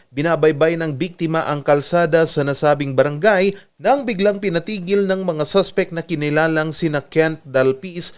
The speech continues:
at Louis Jetboy Otan. Pakay daw na agawin ng mga suspect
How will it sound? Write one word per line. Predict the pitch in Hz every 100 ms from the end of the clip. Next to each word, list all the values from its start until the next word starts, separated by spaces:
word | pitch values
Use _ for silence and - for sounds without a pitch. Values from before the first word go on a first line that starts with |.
| _
at | - 143 135
Louis | 143 190 180 139
Jetboy | 135 - 131 156
Otan. | 160 170 175 214 120 - _ -
Pakay | 135 147 156 139
daw | 139 165
na | 160 143
agawin | 147 156 156 165
ng | 156 151
mga | 147 139
suspect | 175 165 - 180